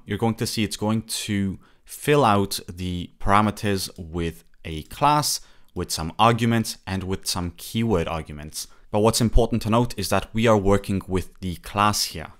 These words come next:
And that's already one major difference than when we are working with the init. Now, what we want to check in here is if the class instance is none,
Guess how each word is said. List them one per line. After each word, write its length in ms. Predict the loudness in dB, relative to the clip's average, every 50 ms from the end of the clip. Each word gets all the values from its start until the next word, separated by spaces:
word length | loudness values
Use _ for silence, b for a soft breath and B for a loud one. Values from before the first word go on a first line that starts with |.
| -14 -4
And 100 | 2 4
that's 160 | 4 4 4
already 260 | 6 6 6 6 4 2
one 440 | 0 2 2 4 4 4 4 2
major 260 | 2 0 0 0 -2 -2
difference 500 | -2 -4 -6 -4 -6 -6 -6 -6 -8 -8
than 420 | -6 -4 -2 -2 -2 -2 -4 -8 -10
when 260 | -6 -4 -2 -2 -2
we 140 | 0 0 0
are 80 | 0
working 400 | 0 0 -2 -2 -4 -4 -6 -8 -6
with 240 | -6 -6 -6 -6 -8
the 220 | -10 -10 -10 -10 _ -2
init. 420 | 0 0 0 0 -2 -6 -8 -8 -10 _ 2
Now, 140 | 4 6 6
what 180 | 6 6 6
we 60 | 6
want 200 | 6 6 4 4
to 60 | 2 -2
check 260 | -2 0 -2 0 0
in 80 | -2 -4
here 340 | -2 0 0 0 0 -2 -2
is 260 | 0 0 0 0 -2 -6 _ -6 0
if 340 | 0 2 2 0 -4 -8 -4
the 280 | -2 0 0 0 0 -4 -8
class 800 | -12 -6 0 2 2 2 2 2 0 0 0 0 0 -2 -4 -6 -10 _ -20 -20 -20 -20 -20 -20 -20 _ 2
instance 800 | 2 4 4 4 0 -2 -2 -2 -2 -2 -2 -4 -4 -6 -8 -12 _ -20 -20 -20 _ _ _ -20 _ _ _ _ _ _ _ _ _ -20 _ -2
is 280 | 0 0 0 0 0
none, 420 | 2 2 4 4 2 0 -2 -6